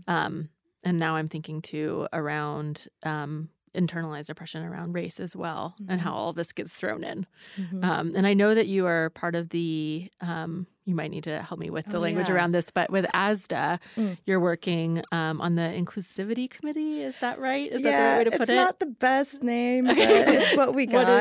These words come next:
Speaker 2: got.
Speaker 1: what's
Speaker 2: <laughs>
Speaker 1: that all about? What is asda, first of all, and what does that all mean?
Speaker 2: Yeah.
Speaker 1: <laughs>
Speaker 2: Um,
Speaker 1: What
Speaker 2: so
Speaker 1: would you rename it if you could? <laughs>
Speaker 2: I, I have thought so much about that.
Speaker 1: <laughs>
Speaker 2: Um, asda is our Association for Size Diversity and Health, and they're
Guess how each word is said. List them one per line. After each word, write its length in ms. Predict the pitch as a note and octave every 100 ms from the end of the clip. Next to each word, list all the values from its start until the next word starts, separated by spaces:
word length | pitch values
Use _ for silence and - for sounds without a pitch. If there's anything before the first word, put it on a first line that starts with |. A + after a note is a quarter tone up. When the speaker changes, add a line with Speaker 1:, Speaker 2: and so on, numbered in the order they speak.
| A3
Speaker 2:
got. 20 |
Speaker 1:
what's 280 | A#3 B3+ -
Speaker 2:
<laughs> 200 | E4+ D#4
Speaker 1:
that 160 | A3+ G#3
all 140 | G3
about? 240 | G3 F3+ G#3
What 120 | C4
is 80 | B3+
asda, 440 | G#3 G3+ - E3+
first 260 | D#3+ E3+ -
of 60 | E3
all, 240 | E3 E3+
and 400 | - E3+ E3 E3+ - - _ _ -
what 180 | F#3
does 160 | F3 E3
that 220 | E3+ E3 - -
all 120 | D#3+
mean? 280 | - - F3+ _
Speaker 2:
Yeah. 160 | - G#3+ B3 -
Speaker 1:
<laughs> 180 | G#4+
Speaker 2:
Um, 360 | G#4 A3+ A3 A3+
Speaker 1:
What 100 | -
Speaker 2:
so 160 | C4 -
Speaker 1:
would 140 | B3
you 80 | B3+
rename 480 | G3+ G#3+ F#3+ F3+ F3
it 120 | E3
if 220 | C4+ D4 D#4
you 80 |
could? 200 | F3+ G3+
<laughs> 800 | - A3+ G4+ C#4 - - - -
Speaker 2:
I, 640 | - D#4+ A3 F3+ C4+ - A3
I 40 | G3+ G#3
have 160 | G3+ F3
thought 340 | G3 F#3 -
so 180 | - F#3+
much 260 | F#3+ -
about 300 | G3+ G#3+ A3+
that. 460 | A3+ G3+ G3+ G#3+ D#4+
Speaker 1:
<laughs> 0 | A#3+ A3 F#3+ F#3+ F#3
Speaker 2:
Um, 40 | - _ _ _ _ _ - -
asda 480 | G#3 A#3 G#3 C4+ A3+
is 200 | G3+ - -
our 220 | F#3 F3+
Association 640 | F#3+ G3 F3 F3+ F3 F3+
for 220 | - F3
Size 340 | E3+ - E3+ E3
Diversity 500 | F#3 F#3+ F3 - F#3+
and 100 | E3+
Health, 340 | F3+ G3 -
and 180 | F#3+ F#3+
they're 340 | G3 G3 G3